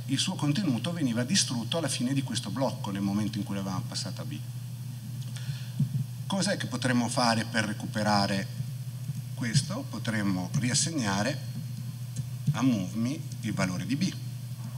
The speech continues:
In pratica rispostare da B a move me. l'ide si sta un po' arrabbiando, perché? Perché altra cosa che scop-, impariamo a scoprire, Rust,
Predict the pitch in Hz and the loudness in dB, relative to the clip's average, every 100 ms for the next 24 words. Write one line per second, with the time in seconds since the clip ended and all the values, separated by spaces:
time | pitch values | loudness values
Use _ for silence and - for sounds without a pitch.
0 | - - 139 147 135 135 - 127 147 - | -8 2 4 6 4 4 4 4 4 4
1 | 175 - - 104 104 139 - - - 123 | 4 2 4 2 2 0 -2 -6 -4 0
2 | 135 110 104 - - 110 98 - - - | 2 2 2 -4 -4 0 0 0 -2 0
3 | - - - - - - - - 135 175 | 0 -2 -8 -8 -8 -8 -8 -2 4 4
4 | 160 165 139 131 135 120 127 117 110 104 | 6 6 4 4 4 6 6 6 4 2
5 | 95 90 92 120 - 120 - 90 - - | 2 0 -2 -4 -2 -2 -2 -4 -4 -6
6 | - - - - - - - - - - | -6 -6 -6 -6 -6 -6 -6 -8 -8 -6
7 | - - - - - 143 - 143 165 - | -6 -6 -6 -6 0 0 4 6 6 4
8 | - - - - - - - - - - | -6 -8 -8 -8 -6 -8 -8 -8 -4 0
9 | 165 - 135 139 131 - 120 - - 120 | 2 2 0 2 2 2 0 -2 -4 -2
10 | 120 113 123 147 117 - 180 - 104 95 | -2 0 2 4 2 2 0 2 2 2
11 | 120 - - - - - - 143 143 123 | -2 -4 -8 -8 -6 -8 -2 2 4 4
12 | - | 2